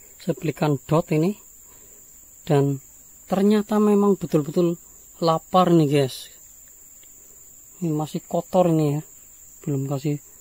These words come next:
bersih. Dilihat minumnya ya, <laughs> seperti bayi ya. Ini.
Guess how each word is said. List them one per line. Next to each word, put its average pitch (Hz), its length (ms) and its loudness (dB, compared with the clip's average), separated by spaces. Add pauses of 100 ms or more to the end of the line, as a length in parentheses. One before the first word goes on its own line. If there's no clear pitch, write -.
(180)
bersih. 160 320 -6 (640)
Dilihat 165 320 -2 (320)
minumnya 226 560 6
ya, 147 40 8 (100)
<laughs> - 100 -4
seperti 226 560 2 (800)
bayi 165 560 2
ya. - 20 2 (4000)
Ini. 190 240 -2